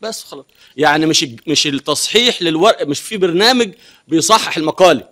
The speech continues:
لا، مدرس، معلم هو اللي بيصحح الإيه؟ المقال. ولكن كلمة روبريكس دي عاملة كده إيه؟ آه، آه، نموذج الإجابة واضح. بمعنى إيه؟ لو عندي مسألة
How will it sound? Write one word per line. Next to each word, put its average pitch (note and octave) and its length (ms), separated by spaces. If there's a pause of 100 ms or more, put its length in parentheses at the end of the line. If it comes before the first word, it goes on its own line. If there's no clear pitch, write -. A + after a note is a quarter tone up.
لا، D#3 320 (260)
مدرس، F3+ 720 (260)
معلم F3 600 (400)
هو F3 440
اللي C3 140
بيصحح D3 600
الإيه؟ D3 380 (180)
المقال. A2+ 440 (300)
ولكن A3 640 (760)
كلمة G3 380
روبريكس F#3 380
دي E3 120
عاملة F3 280
كده D#3+ 240
إيه؟ E3 260 (460)
آه، F3 40
آه، D3+ 320 (220)
نموذج G3+ 460
الإجابة G3 560 (440)
واضح. E3 680 (160)
بمعنى D3+ 400
إيه؟ C#3 260 (360)
لو C#3 160
عندي A3+ 260
مسألة F3+ 500